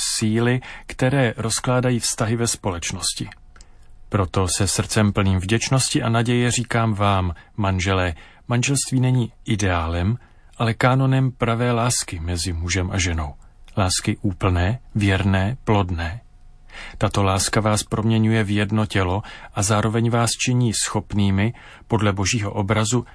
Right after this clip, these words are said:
darovat život. Proto vás povzbuzuji, říká papež,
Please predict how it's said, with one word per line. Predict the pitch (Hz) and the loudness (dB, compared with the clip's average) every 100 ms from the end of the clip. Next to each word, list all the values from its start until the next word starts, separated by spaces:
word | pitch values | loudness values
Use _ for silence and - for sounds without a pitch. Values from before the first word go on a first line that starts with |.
| - | -8
darovat | 107 120 123 123 117 | 0 2 2 0 0
život. | 101 78 - - - - - - - - - - - | -2 -4 -12 -18 -20 -20 -20 -20 -20 -20 -20 -20 -10
Proto | 95 - | -8 -6
vás | 87 85 | -6 -6
povzbuzuji, | - 98 101 110 107 120 127 | -6 -6 -2 0 2 2 2
říká | 120 - - 90 | -2 -8 -10 -2
papež, | 113 117 117 | 0 0 -2